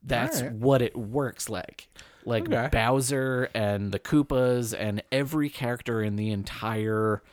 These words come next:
Speaker 1: movie, all of the designs look like if you were doing two D or eight-bit versions of those from the movie, they would just look like what's in the games.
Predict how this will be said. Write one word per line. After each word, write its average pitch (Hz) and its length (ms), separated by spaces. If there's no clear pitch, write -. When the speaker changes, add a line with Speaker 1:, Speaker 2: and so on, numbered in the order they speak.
Speaker 1:
movie, 127 460
all 123 320
of 123 120
the 135 80
designs 110 760
look 110 380
like 101 580
if 131 220
you 127 200
were 123 180
doing 113 640
two 139 260
D 123 460
or 113 200
eight-bit 117 460
versions 117 580
of 113 440
those 117 540
from 113 500
the 113 100
movie, 123 460
they 113 180
would 117 200
just 113 280
look 117 300
like 113 220
what's 113 200
in 110 120
the 107 60
games. - 460